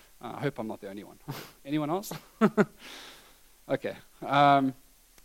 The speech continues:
but, um, there's this thing called the posture of the heart. And it's the way that we approach God.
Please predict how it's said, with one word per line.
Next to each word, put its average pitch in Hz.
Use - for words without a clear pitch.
but, 156
um, 160
there's 165
this 170
thing 170
called 139
the -
posture -
of 151
the -
heart. -
And 139
it's 139
the 160
way 151
that 151
we 143
approach -
God. 113